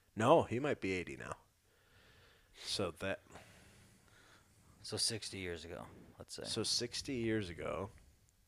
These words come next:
Speaker 2: That
Speaker 1: Si-
Speaker 2: doesn't seem that long ago to
Speaker 1: It
Speaker 2: have
Speaker 1: does.
Speaker 2: those.
Speaker 1: That's what I thought. <laughs> I was like,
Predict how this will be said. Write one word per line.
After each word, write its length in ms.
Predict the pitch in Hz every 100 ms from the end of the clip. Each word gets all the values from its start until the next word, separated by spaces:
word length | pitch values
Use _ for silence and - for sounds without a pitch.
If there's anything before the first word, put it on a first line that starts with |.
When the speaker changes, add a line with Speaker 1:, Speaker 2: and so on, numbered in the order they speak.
| _ _ _ _ - -
Speaker 2:
That 80 | 156
Speaker 1:
Si- 60 |
Speaker 2:
doesn't 220 | 175 165 151
seem 260 | - 160
that 180 | - 120
long 280 | 104 101 147
ago 240 | 127 104
to 60 | 92 85
Speaker 1:
It 60 |
Speaker 2:
have 180 | 165 139
Speaker 1:
does. 280 | 165 151 -
Speaker 2:
those. 100 | -
Speaker 1:
That's 380 | 160 156 - 165
what 160 | 208
I 180 | 190 220
thought. 800 | 220 - 349 - 330 147 - - - - - 196 - -
<laughs> 140 | -
I 160 | - 190
was 240 | 196 -
like, 280 | 160 147